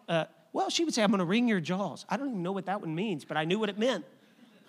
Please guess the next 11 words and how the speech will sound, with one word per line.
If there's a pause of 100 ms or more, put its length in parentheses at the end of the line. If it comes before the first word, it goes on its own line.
(3250)
So,
uh,
my
mom's
actually
a
nice
person.
Don't,
please
don't.